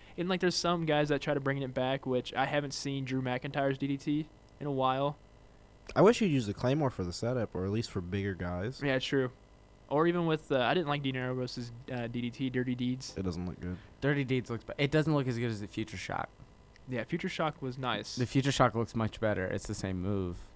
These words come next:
Speaker 3: That's why I don't like that they're not
Speaker 1: Even with
Speaker 3: letting
Speaker 1: Raven's D D T, he had more of a whip back into it. But
Speaker 3: Yeah.
Speaker 1: there's just, I don't know. There's something with Jake Roberts' D D T that just stands out the most to me. That's why he's at number ten on my list.
Speaker 3: Uh, my number ten is the F five.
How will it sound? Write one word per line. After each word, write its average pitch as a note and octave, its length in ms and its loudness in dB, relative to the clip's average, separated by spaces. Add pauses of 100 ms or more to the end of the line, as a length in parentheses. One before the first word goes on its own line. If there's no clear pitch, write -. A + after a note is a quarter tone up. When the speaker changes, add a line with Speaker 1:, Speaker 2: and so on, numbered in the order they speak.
(540)
Speaker 3:
That's A#2 220 -2
why A#2+ 140 6
I A2 40 4
don't G#2 220 -2
like F#2+ 220 -2 (280)
that G2 180 -10
they're F#2+ 260 -4
not G1+ 220 -4
Speaker 1:
Even F#3 160 0
with G#3 100 2
Speaker 3:
letting B2 100 -4
Speaker 1:
Raven's C#3 280 2
D B2+ 160 2
D A#2+ 60 0
T, B2+ 180 -4
he D3+ 180 0
had F3 120 2
more C#3+ 140 0
of C#3 60 2
a C3 60 2
whip B2+ 320 -2
back A#2+ 260 -4
into A#2+ 280 -4
it. A2+ 100 -2
But A2+ 80 0
Speaker 3:
Yeah. G2 540 2
Speaker 1:
there's D#3 180 6
just, E3+ 180 2 (180)
I - 120 0
don't D3 80 2
know. C3+ 120 4
There's D3+ 220 2
something F#3 240 2
with D#3 120 2
Jake C#3 260 2
Roberts' B2+ 400 -2
D B2 120 -2
D B2 120 0
T C3 280 -2
that A#2+ 200 -2
just - 180 -2
stands C3 300 -4
out A#2+ 100 -2
the A2+ 80 -10
most A2+ 280 -4
to A#2+ 100 -4
me. A2+ 160 -4
That's B2 260 -4
why B2+ 160 0
he's A#2 140 -4
at A#2+ 100 -4
number A#2 200 -8
ten B2 180 -6
on A#2 80 -6
my A#2 100 -4
list. A2+ 300 -6 (1500)
Speaker 3:
Uh, B2+ 280 4
my B2+ 160 4
number E3+ 180 6
ten D#3 220 2
is C#3 120 2
the A#2 140 0
F A2 120 2
five. G2 460 -2